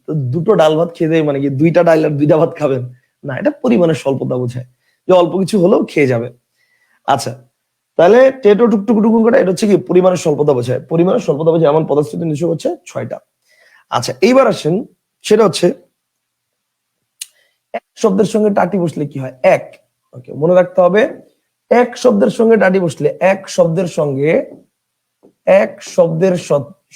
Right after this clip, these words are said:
সঙ্গে, সঙ্গে টাটি বসলে,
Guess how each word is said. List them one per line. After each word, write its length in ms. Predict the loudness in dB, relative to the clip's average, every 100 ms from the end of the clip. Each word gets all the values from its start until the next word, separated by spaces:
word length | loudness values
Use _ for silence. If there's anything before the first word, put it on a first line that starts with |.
| -4
সঙ্গে, 400 | -2 -2 -2 0 0 -4 _ _ _ _ _ _ _ _ _ _
সঙ্গে 440 | -2 0 2 0 0 0 -4 -4
টাটি 400 | -2 0 -2 -4
বসলে, 380 | -2 -6 -6 -6